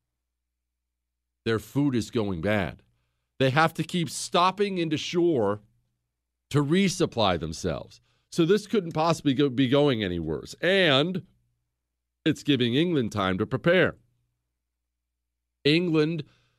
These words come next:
they appoint a man in charge, I'm not even gonna bother you with his name, of their naval fleet. And they know they must stop the Spanish on the seas because if the Spanish invasion force lands,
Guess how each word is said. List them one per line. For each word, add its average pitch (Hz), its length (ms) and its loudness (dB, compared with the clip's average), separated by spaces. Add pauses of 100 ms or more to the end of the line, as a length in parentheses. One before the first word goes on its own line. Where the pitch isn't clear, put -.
(220)
they 139 200 4
appoint 190 400 0
a 196 40 0
man 165 200 0
in 156 100 0
charge, 123 320 2
I'm 123 60 -2
not 131 120 2
even 131 120 0
gonna 123 140 0
bother 107 280 2
you 107 120 0
with 104 120 -4
his 101 200 -4
name, 101 320 -2
of 107 220 -4
their 110 180 0
naval 110 440 0
fleet. 90 360 -6
And 117 220 -2
they 127 200 0
know 147 500 -2 (580)
they 131 180 4
must 151 480 2
stop 139 400 0
the 135 100 -4
Spanish 117 640 -4 (200)
on 135 300 0
the 139 80 -4
seas 98 720 -4 (800)
because 113 260 -2
if 117 100 -2
the 110 80 -4
Spanish 139 520 -2
invasion 123 560 -2
force 104 400 -4
lands, 120 640 0